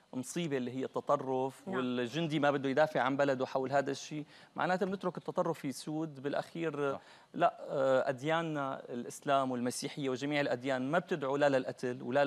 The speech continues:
Speaker 1: لل-، هذا الشيء البشع يلي للأسف عم نشوفه بمناطقنا. آه، الدين أرحم من هيك، وواجبنا كل واحد من مكانه إنه يقدم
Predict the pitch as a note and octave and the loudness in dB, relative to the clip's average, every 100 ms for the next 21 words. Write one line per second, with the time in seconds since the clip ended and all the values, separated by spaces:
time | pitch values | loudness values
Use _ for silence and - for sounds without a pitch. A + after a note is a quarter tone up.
0 | C3 B2 A#2+ A#2+ - - - C#3+ C#3 - | 4 2 0 0 -2 -14 -2 0 0 -6
1 | F3 C#3+ D#3 - B2 B2 B2+ B2+ B2 - | -6 -4 -4 0 2 2 -2 -2 -4 -4
2 | C#3 A#2+ A#2+ B2 - C#3 C#3+ A#2 A#2+ B2 | -2 -2 -2 -4 -6 -6 -6 -6 -6 -4
3 | B2 - - B2 B2 - - - - - | -4 -4 -6 -6 -6 -12 -20 -20 -12 -2
4 | C3 C3 C3 B2+ B2+ B2 B2 C3 _ - | 2 4 4 2 2 0 -2 -4 _ -12
5 | B2+ D#3+ D#3 D3+ D3 C3+ B2+ C3 C3 D3+ | -6 -4 -2 -2 -2 -2 -4 -6 -6 0
6 | D#3+ F3 F3+ D#3 D3+ D3 D#3+ D#3+ - C#3+ | 4 4 2 0 -4 -2 0 0 0 -6
7 | C#3 C3+ C3 C#3 C3 B2+ C3 - _ - | -6 -6 -6 -6 -6 -6 -10 -16 _ -8
8 | C#3+ C#3 - G#3 F3 G3+ G3+ | -4 -2 0 0 0 -4 -4